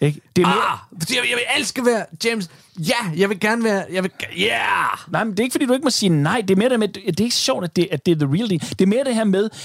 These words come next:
Speaker 1: at man ha-, jo havde en formodning om at sige, hvis den danske stat havde en spion i et fremmed
Speaker 2: Ja.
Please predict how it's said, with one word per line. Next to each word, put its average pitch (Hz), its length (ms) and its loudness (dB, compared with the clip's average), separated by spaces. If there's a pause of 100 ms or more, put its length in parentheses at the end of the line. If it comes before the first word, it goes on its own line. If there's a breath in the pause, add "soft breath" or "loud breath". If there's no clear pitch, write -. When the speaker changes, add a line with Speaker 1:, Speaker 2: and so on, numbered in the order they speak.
(120)
Speaker 1:
at 180 120 2
man 175 180 0
ha-, 156 200 0
jo 143 80 2
havde 160 180 2
en 269 60 -2
formodning 190 420 2
om 151 80 2
at 139 60 2
sige, 156 200 2 (340 loud breath)
hvis 160 420 0
den 160 140 0
danske 143 300 -2
stat 139 200 2
havde 135 120 2
en 147 60 0
spion 143 480 0
i 113 60 0
et 110 80 0
fremmed 123 260 2
Speaker 2:
Ja. - 40 -6